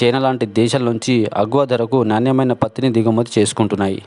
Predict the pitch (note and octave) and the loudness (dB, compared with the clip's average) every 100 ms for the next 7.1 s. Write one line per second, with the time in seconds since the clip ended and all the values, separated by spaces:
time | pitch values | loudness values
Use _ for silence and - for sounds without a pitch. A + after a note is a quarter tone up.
0 | - _ - - - G2+ A#2 C3+ F3 F3 | -18 _ -20 -20 -12 -2 -2 0 -2 -2
1 | E3+ C3+ D3 D3+ D3 D3 B2 - C#3+ A#2+ | -2 -2 0 0 -2 -2 -4 0 0 2
2 | A2 B2+ C3 B2 A#2 A2+ B2+ A#2 B2+ A2 | 0 0 2 2 0 0 0 0 0 2
3 | A2 G#2+ B2 C3+ A#2 A2+ - B2 A2 A#2 | 0 0 0 0 0 -2 0 0 2 0
4 | A#2 A#2+ A2+ G#2+ G#2+ A2 G2+ G2+ - - | 0 0 0 0 0 0 -2 -4 -18 -16
5 | - A#2+ C#3+ D3+ D3+ C3+ C3 A#2+ A#2+ A#2+ | -8 -8 -8 -6 -4 -2 0 0 0 -2
6 | B2+ A#2 - C3+ A#2 A2 A#2 A2+ G2+ F#2+ | -2 -2 0 -2 -2 -6 -4 0 0 0
7 | F#2 | -2